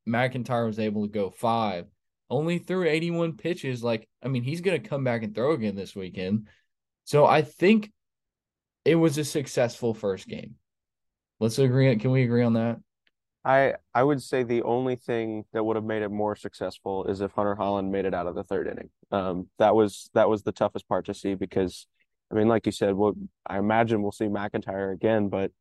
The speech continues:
Speaker 2: you would have liked to not have him had, have him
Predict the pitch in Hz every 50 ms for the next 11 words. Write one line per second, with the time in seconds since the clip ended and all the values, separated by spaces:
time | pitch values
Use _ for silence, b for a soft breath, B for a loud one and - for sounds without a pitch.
0 | _ _ _ _ _ _ _ _ _ _ _ _ _ - 101 104 98 104 110 110
1 | 101 85 - 104 107 107 107 - - - 101 98 98 90 - _ _ _ _ _
2 | _ _ - - 110 104 107 107 - - _ _ _ _ - - - 101 101 101
3 | - 107 98 101 - - 95 85 85 82 - - - 107 107 - 110 101 101 95